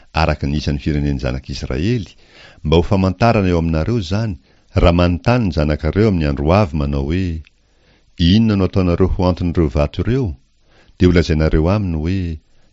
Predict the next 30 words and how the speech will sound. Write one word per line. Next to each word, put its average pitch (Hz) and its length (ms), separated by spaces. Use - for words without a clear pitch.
'Tapaka 104 420
ny 95 140
rano 90 240
Jordanina 87 640
teo 90 220
anolohan'ny 82 440
fiaran'ny 85 360
faneken'i 78 500
Jehovah, 76 520
fa 107 140
raha 92 120
nitan'i 85 400
Jordanina 95 560
ny 80 80
fiara, 120 440
dia 78 180
tapaka 82 360
ny 67 140
rano.' 82 380
Ary 78 120
ireo 80 200
vato 73 260
ireo 107 160
dia 82 80
ho 76 80
fahatsiarovana 76 540
mandrakizay 67 560
ho 80 160
an'ny 65 140
zanak'Israely." 62 920